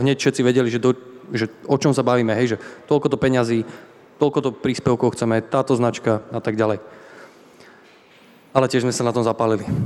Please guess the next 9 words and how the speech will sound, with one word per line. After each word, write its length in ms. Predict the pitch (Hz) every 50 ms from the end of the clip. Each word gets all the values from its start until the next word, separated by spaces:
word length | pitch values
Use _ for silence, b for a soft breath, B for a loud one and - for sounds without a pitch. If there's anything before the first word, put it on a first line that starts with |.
| - - - 127
A, 400 | 123 120 120 117 117 117 117 117 - B B B B B B B B B B B B B B B B _ _ - _ _ - -
a 40 | -
však 240 | 113 - 110 - -
to 80 | - 110
je 80 | 117
ľudský 320 | 123 123 123 123 - - 117
faktor. 400 | - 117 - - - 117 - - - - - - - - - - - - - - - -
Dobre. 320 | - 131 147 143 127 107 - - B B B B B B
A, 480 | - 123 120 120 117 117 117 117 113